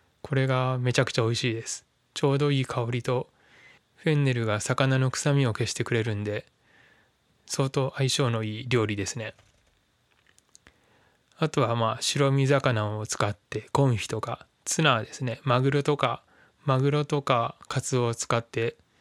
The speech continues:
ツナを作るときに、まあ、ツナを、手作りツナを作るってあんまりないと思うんですけど、この際にぜひやってほしいやつ。オイルで低温で煮込むんですよ。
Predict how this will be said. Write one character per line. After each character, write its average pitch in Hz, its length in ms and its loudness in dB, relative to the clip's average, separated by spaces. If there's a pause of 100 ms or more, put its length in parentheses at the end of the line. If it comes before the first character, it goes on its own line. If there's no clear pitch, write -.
(340)
ツ - 140 0
ナ 113 260 0
を 110 100 -10
作 - 300 -4
る 110 120 -2
と 98 160 -6
き - 160 -10
に、 110 280 -6 (120)
ま 107 180 -4
あ、 - 60 -8
ツ - 180 0
ナ 160 120 6
を、 117 200 0 (640)
手 - 120 -4
作 160 240 0
り 156 100 2
ツ - 160 -4
ナ 170 120 2
を 120 80 0
作 - 260 -2
る 117 80 0
っ - 20 -4
て - 180 -4
あ 113 40 0
ん 113 60 -2
ま 127 100 2
り 131 80 2
な 135 120 6
い 120 60 2
と 110 80 -2
思 104 140 -4
う 107 40 -4
ん 107 40 -4
で 101 80 -2
す - 80 -10
け 120 100 -4
ど、 107 200 -4 (580)
こ - 100 0
の 143 140 4
際 135 240 4
に 107 120 -4
ぜ 113 160 4
ひ 110 280 -4 (300)
や 120 100 0
っ - 20 -4
て - 160 -2
ほ 117 60 0
し 123 140 -2
い 107 40 -2
や 123 100 -6
つ。 123 340 -10 (2000)
オ 151 100 2
イ 139 140 2
ル 131 140 -2
で 147 200 4
低 131 300 2
温 131 240 2
で 123 160 2
煮 117 120 2
込 139 140 4
む 113 140 0
ん 101 40 -4
で 95 80 -4
す 92 120 -6
よ。 107 180 -4